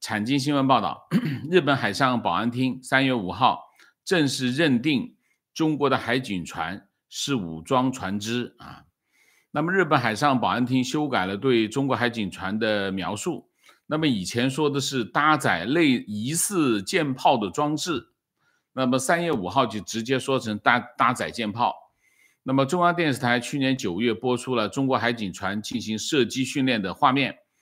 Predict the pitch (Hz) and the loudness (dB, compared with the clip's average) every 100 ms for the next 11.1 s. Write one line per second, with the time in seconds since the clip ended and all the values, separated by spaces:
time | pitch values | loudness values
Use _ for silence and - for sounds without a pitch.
0 | _ _ _ - 135 185 165 143 123 110 | _ _ _ 0 4 6 6 6 4 4
1 | 131 143 156 156 147 156 143 - 127 - | 4 0 -2 -2 0 0 -2 -4 -4 0
2 | 180 165 135 - - 147 127 131 120 98 | 0 2 -2 -4 -6 -2 0 0 0 -4
3 | 107 110 139 123 107 95 165 127 131 139 | -4 -2 0 0 -2 -2 0 0 2 2
4 | - - _ - - 123 127 127 107 156 | 0 -14 _ -12 -4 -4 0 -2 0 2
5 | 135 143 143 135 110 71 - - 151 - | 2 0 0 0 0 -4 -6 -6 -6 -10
6 | _ _ _ _ _ _ 202 202 139 123 | _ _ _ _ _ _ -6 0 0 2
7 | 156 156 147 147 156 135 117 117 120 90 | 4 4 4 2 4 4 2 0 -2 -4
8 | 92 156 123 131 123 85 87 117 131 92 | -2 0 2 0 0 -2 -2 0 0 0
9 | - 113 95 117 120 139 - - 151 139 | 0 0 0 -6 -2 -2 -2 -8 -6 -2
10 | 120 120 120 104 87 101 104 110 131 120 | 2 2 0 -6 -6 -8 -4 -4 0 0
11 | 101 | -2